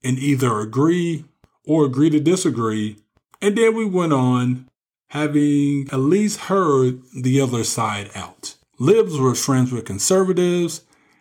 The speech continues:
and I didn't have to think that you were a horrible person because you thought differently.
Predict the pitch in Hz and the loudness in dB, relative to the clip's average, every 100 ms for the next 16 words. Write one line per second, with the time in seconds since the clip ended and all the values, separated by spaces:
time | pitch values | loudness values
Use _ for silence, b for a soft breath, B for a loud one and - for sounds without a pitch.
0 | _ - 139 180 202 151 131 - - 185 | _ -2 2 2 0 -6 -12 -8 2 2
1 | 160 - 156 160 156 127 - - 202 151 | 2 -4 -4 -4 -4 -8 -8 -2 0 2
2 | 127 - B B - 135 131 180 180 175 | -2 -8 B B 0 0 2 0 2 2
3 | 151 113 - - 135 131 135 131 - 180 | 2 0 -2 0 0 0 -2 -6 -2 0
4 | 156 - 104 104 107 - _ 139 127 123 | 2 0 0 0 -4 -8 _ 0 2 0
5 | 107 101 113 - 110 101 101 127 127 90 | 0 0 -4 -2 -4 -4 0 0 0 -10
6 | 87 82 - | -14 -20 -20